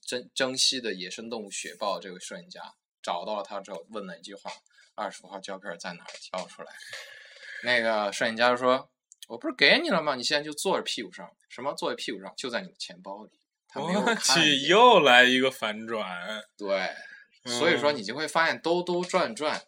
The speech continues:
Speaker 1: 这些故事，它都是，这些事情因生活而发，他因为这件事情被杂志社炒掉鱿鱼，丢了工作，绕，环绕世界一圈，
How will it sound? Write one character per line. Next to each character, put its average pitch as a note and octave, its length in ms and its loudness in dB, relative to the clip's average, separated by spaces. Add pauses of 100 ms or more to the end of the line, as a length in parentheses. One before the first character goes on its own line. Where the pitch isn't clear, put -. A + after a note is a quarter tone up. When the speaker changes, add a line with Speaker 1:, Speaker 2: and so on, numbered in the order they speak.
(100)
Speaker 1:
这 D3 140 -6
些 D3 120 -6
故 D3 260 -10
事， F2 340 -10 (520)
它 A#3 220 -2
都 G#3 380 2
是， A2+ 420 -6 (720)
这 E3 120 -2
些 D#3+ 80 2
事 C#3+ 200 0
情 A#2 80 -6
因 D#3+ 200 -4
生 E3+ 260 -4
活 G#2 180 -10
而 F#2+ 160 -4
发， A2 220 -4 (140)
他 C#3 140 -4
因 D3+ 120 -6
为 D3+ 100 -6
这 D3 100 -4
件 D3 140 0
事 C#3+ 180 -4
情 G#2 180 -16
被 G2+ 140 -10
杂 G2 260 -4
志 A2+ 80 -10
社 A2+ 320 -10
炒 - 260 -10
掉 F#2+ 200 -8
鱿 E2 220 -16
鱼， F2+ 300 -20 (540)
丢 C3 160 -2
了 A#2 100 -2
工 A#2+ 220 -12
作， A#2 280 -12 (640)
绕， B2 260 0
环 G2+ 220 -4
绕 B2 160 -2
世 A#2+ 220 -6
界 A2+ 180 -4
一 G#2+ 60 -8
圈， A2+ 340 -8